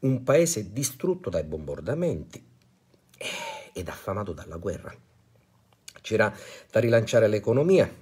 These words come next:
con particolare riguardo agli insediamenti industriali, al sistema dei trasporti, alla realizzazione di infrastrutture materiali. Oggi stiamo per affrontare la ricostruzione post-covid,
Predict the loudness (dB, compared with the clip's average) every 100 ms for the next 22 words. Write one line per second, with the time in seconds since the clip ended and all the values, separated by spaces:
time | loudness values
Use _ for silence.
0 | -10 -8 -4 -6 -2 0 2 0 -2 0
1 | 0 0 -2 -2 -8 -8 -6 -6 -6 -6
2 | -4 -4 -4 -6 -8 -10 -10 -2 0 0
3 | -8 -10 -10 -10 -8 -6 -6 -8 -8 -8
4 | -8 -2 -2 -2 -10 -8 -6 2 4 4
5 | -4 0 0 0 -2 0 -2 -4 -16 -18
6 | -14 -6 -2 -2 -2 -6 0 0 0 -4
7 | -8 -8 -10 -10 -14 _ _ _ _ _
8 | _ _ _ _ 6 6 6 0 2 2
9 | -2 -16 _ _ _ _ _ _ -18 -4
10 | -2 -2 -4 -6 -8 -10 -4 -4 -4 -6
11 | -6 -10 -10 -12 -12 -16 -16 -18 -18 -14
12 | -12 -10 -10 -12 -20 -20 -20 -20 _ -2
13 | -2 -2 -16 -10 -10 -10 -14 -18 -16 -16
14 | -16